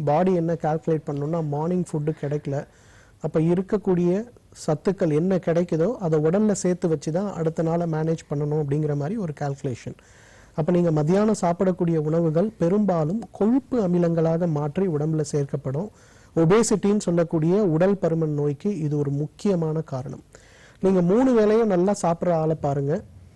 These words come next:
காலையில சாப்பிடாம இருக்கிறது, மத்தியானம் சாப்பிடாம இருக்கிறது, இந்த மாதிரி ஃபுட்டை ஸ்கிப் பண்ணக்கூடிய ஆட்களை பாருங்க. இதுல பாத்தீங்கன்னா மூன்று வேளையும் நன்றாக சாப்பிடக்கூடிய ஆள் ஸ்லிம்மா இருப்பாங்க.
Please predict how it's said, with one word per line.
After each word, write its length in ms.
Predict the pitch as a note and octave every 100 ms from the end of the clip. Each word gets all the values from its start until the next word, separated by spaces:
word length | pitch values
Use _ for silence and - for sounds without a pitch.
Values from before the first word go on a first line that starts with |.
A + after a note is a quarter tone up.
| - - -
காலையில 440 | F3+ F#3+ G#3+ G#3+ G3
சாப்பிடாம 380 | F3 E3+ F3
இருக்கிறது, 480 | E3+ D3+ D#3+ D3 D#3
மத்தியானம் 420 | D3+ D3+ F#3+ G3 F#3
சாப்பிடாம 380 | E3+ E3 D#3+ D#3+
இருக்கிறது, 420 | D3 D3 C#3+ D3+
இந்த 140 | D#3
மாதிரி 240 | F3 G3 F#3+
ஃபுட்டை 240 | A3 A3
ஸ்கிப் 320 | A3+ - G#3
பண்ணக்கூடிய 440 | - F#3 D#3+ D#3+ D3+
ஆட்களை 320 | C#3+ - C#3
பாருங்க. 320 | C#3 C#3 - - - - - - -
இதுல 300 | F3 F3 F#3+
பாத்தீங்கன்னா 380 | A3 A#3 A3+ A3+
மூன்று 480 | F3 F#3+ B3 B3 A#3+
வேளையும் 480 | G3+ F#3+ F#3 A#3+
நன்றாக 540 | G3+ E3 F#3 G#3+ A3+ A#3
சாப்பிடக்கூடிய 580 | A3 F#3 F#3+ F#3 F#3 E3+
ஆள் 260 | D#3+ E3 G3+ -
ஸ்லிம்மா 280 | F3 E3+ E3
இருப்பாங்க. 300 | D3 C#3 B2+